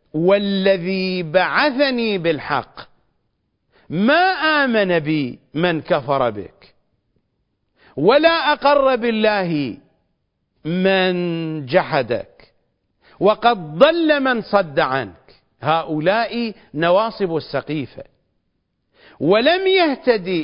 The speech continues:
إلى الله ولا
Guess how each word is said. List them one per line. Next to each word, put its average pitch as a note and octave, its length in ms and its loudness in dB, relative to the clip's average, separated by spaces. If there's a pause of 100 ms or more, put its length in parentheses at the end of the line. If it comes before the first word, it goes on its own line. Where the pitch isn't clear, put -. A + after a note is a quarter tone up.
(120)
إلى C3+ 140 0
الله G#2 380 -8 (1120)
ولا A3+ 840 2